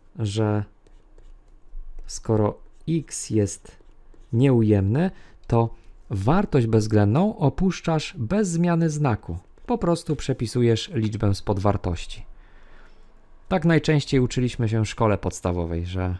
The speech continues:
wartość bezwzględna po prostu usuwa znak. Czyli plus zostawia,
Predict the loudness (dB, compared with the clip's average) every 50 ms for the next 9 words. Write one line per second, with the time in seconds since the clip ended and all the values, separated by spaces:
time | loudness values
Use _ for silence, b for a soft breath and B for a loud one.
0 | -8 -8 0 0 0 0 2 0 -2 0 0 -2 -2 -2 0 0 2 2 2 2
1 | 0 -2 -4 0 4 6 6 6 4 0 -6 -8 -6 -4 -4 -4 0 0 2 2
2 | 2 2 4 4 4 4 4 2 -2 -6 -14 -16 -16 b b b b b b b
3 | b b b b -12 -6 -4 -4 -4 -4 b b b b b 0 2 4 4 4
4 | 2 0 -2 -6 -4 -2 -2 -2 -2 -4 -4 -4 -2 0 2 2 2 2 0